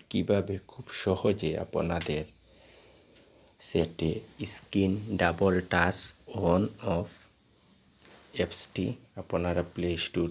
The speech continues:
থেকে খুব সহজে আপনারা ডাউনলোড করে রাখতে পারেন, কারণ পাওয়ার বাটন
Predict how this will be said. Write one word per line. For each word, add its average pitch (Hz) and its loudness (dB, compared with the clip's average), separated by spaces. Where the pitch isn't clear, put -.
থেকে 87 -4
খুব - -8
সহজে 85 2
আপনারা 87 -2
ডাউনলোড 87 0
করে 85 0
রাখতে 90 -2
পারেন, 92 0
কারণ 90 0
পাওয়ার 90 8
বাটন 90 0